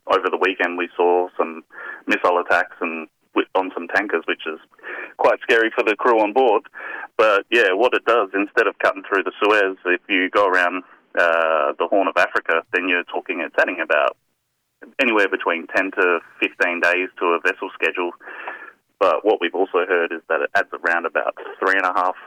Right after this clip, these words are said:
million dollars per vessel, uh, sailing as well. So obviously that's got to be passed on to the customers, and,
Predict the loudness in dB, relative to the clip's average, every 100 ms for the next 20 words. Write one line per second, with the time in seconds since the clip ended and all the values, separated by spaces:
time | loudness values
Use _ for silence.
0 | -12 -4 0 0 0 2 2 0 -2 0
1 | 2 0 -2 -4 -4 -6 -12 -20 _ -2
2 | -2 2 2 4 2 0 2 2 2 0
3 | 0 2 0 -2 -10 -10 -12 -16 -20 _
4 | 0 0 0 0 2 0 -2 -4 -4 -2
5 | 0 0 -2 -4 -4 -4 -2 -2 -2 -6
6 | -4 -2 -6 -6